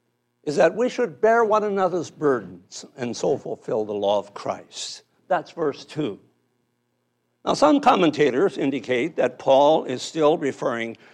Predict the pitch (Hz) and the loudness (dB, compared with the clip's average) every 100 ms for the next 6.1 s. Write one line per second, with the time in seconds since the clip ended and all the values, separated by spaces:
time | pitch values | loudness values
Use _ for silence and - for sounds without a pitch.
0 | - - 120 151 156 - 123 131 113 - | -20 -4 0 4 2 2 -2 -4 -4 2
1 | 123 123 104 95 _ _ _ _ - 113 | 2 2 -4 -8 _ _ _ _ -2 0
2 | 110 120 120 - 123 107 101 - 120 117 | 0 0 -4 -4 -2 -2 -4 -6 -6 -8
3 | 107 101 185 208 - - - - - - | -12 -4 -2 -2 -4 -6 -6 -20 -20 -20
4 | 90 87 _ _ _ _ _ _ _ _ | -20 -20 _ _ _ _ _ _ _ _
5 | _ _ _ _ _ - 220 277 285 151 | _ _ _ _ _ -8 -2 0 0 -2
6 | - | -8